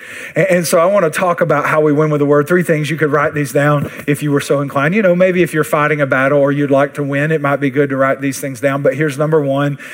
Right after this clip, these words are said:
and this is the first thing that, that I wanna point out from the text, is you need to see your success.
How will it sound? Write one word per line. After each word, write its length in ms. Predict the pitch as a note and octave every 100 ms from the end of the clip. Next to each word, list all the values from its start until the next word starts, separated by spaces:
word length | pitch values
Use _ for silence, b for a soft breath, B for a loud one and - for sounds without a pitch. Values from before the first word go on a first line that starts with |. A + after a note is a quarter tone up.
| B
and 140 | - D3+
this 160 | D3
is 80 | D3
the 100 | D3
first 320 | - D#3 D3
thing 240 | D3+ D3 C#3+ B B
that, 240 | D3+ D3+
that 140 | D#3 C#3+
I 80 | D3
wanna 240 | D3+ D3+
point 240 | - D#3+
out 160 | D3 D3
from 140 | D3
the 80 | C#3+
text, 440 | C3+ C#3+ C3 - - B B
is 220 | D3 E3
you 140 | D#3+ D#3+
need 180 | E3 D3+
to 100 | D#3
see 260 | - F#3
your 180 | E3+ D#3
success. 760 | - D3 - D#3 - - -